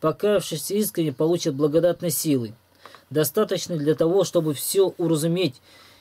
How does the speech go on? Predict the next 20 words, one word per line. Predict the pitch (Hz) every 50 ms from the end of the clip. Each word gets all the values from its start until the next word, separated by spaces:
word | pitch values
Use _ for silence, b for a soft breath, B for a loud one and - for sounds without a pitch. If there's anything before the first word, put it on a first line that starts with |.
| b b
и | b 143
стать | - - - 196 185 185 -
способными | - - 170 139 - - 208 196 185 185 175
всё | 139 - - - - 196
сделать | 170 147 131 143 170 208 196 175 143 123
хорошо, | - - - 160 165 165 - - - 147 117 107 113 - _ b b b b
в | 123 123 127
духе | 147 190 190 - - 156
любви | 156 156 147 147 175 190
к | 175
Богу | 147 151 165 165 143 113 120 110 107 _ _ - _ _ -
и | 165
нежного | 165 180 196 202 180 156 185 175 160
братолюбия. | 165 175 170 - 175 175 165 143 123 123 117 107 107 117 _ _ _ _ _ B B B B B B B B B
Причём | - 147 160 156 - - 226 214 185 139 117 - _ _ -
то, | 190 208 196
что | - - - 170
было | 147 147 175 190 185 170
неприятной | 156 151 156 131 - 160 165 175 185 185 175 - 156 135 113
навязчивостью, | 143 151 151 151 180 202 185 - - - 147 139 127 - - - 110 117